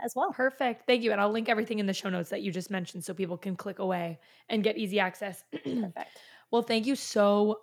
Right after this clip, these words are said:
Speaker 2: much for not only being vulnerable and open about your own process, but also I feel like you,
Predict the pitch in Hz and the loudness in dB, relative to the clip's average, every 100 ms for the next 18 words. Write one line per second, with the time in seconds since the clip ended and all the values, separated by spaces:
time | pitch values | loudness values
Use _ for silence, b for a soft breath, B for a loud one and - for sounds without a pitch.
0 | - 180 185 180 - - _ _ - 196 | -4 2 4 2 -4 -14 _ _ 2 4
1 | 190 208 233 277 311 285 233 214 202 208 | 6 4 4 2 2 2 2 4 4 4
2 | 202 202 214 202 196 196 196 233 190 190 | 2 -2 0 0 2 2 0 0 0 0
3 | 202 190 185 226 240 - - 202 196 202 | -2 -6 -2 0 0 0 -4 -2 0 2
4 | 196 190 B B B B B B B _ | 2 2 B B B B B B B _
5 | _ 262 269 311 339 381 294 285 277 262 | _ -2 0 2 4 2 2 2 4 2
6 | 240 | 0